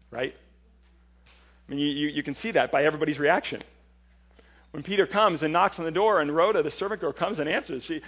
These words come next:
it's so impossible to believe that Peter's there, and in her joy, she doesn't even open the door, and she goes and tells everybody. I mean, it's, it's actually hu-, really humorous.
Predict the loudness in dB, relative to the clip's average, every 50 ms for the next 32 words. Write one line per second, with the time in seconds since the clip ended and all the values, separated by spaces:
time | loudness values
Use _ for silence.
0 | -12 -6 -2 -2 -2 -2 -2 2 4 4 4 4 2 0 -4 -4 -4 0 2 4
1 | 4 2 2 -2 -2 -2 -2 -4 -4 -4 -4 0 -2 -2 -2 -2 -8 -4 0 -2
2 | 0 0 2 2 2 2 2 0 0 0 -2 -2 -2 -2 -4 -2 2 4 6 6
3 | 6 4 2 0 0 0 -2 -2 -2 -2 -4 -2 2 4 4 4 6 4 2 2
4 | 4 6 8 8 8 8 6 2 -2 -2 0 0 0 -2 -4 -8 -6 -6 -4 -4
5 | -2 -4 -4 -4 -4 -6 -8 -8 -10 -14 -18 _ _ _ _ _ _ _ _ _
6 | _ _ _ _ _ _ _ _ -20 -20 _ _ -8 -4 0 0 2 0 0 -2
7 | -2 -4 -2 -2 0 -2 -2 0 0 -2 -2 -2 -4 -6 -16 -12 -6 -2 -2 0
8 | 0 -2 -4 -6 -6 -4 -4 -4 -4 -4 -6 -8